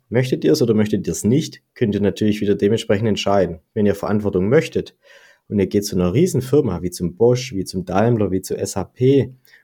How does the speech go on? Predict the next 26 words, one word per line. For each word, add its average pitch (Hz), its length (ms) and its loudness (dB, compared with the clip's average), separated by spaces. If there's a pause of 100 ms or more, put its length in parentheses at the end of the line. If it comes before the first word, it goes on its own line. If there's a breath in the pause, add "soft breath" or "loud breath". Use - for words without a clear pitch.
und 92 200 -4
wie 143 120 2
sie 135 140 -2
alle 110 280 0
heißen, 107 480 -2 (300)
dann 87 160 0
habt 90 180 -4
ihr 101 60 2
natürlich 92 420 -2
wenig 123 260 2
Verantwortung, 90 540 -2
weil 82 60 0
ihr 85 60 0
seid 95 200 -6
einer 123 240 2
von 107 240 0
hunderttausend 139 720 0 (1040 soft breath)
und 110 240 -2
die 165 120 2
fünf 147 300 0
Stück, 170 340 -2
die 117 140 2
Verantwortung 123 680 2
wirklich 123 360 0
tragen 131 540 -4
dürfen, 147 480 0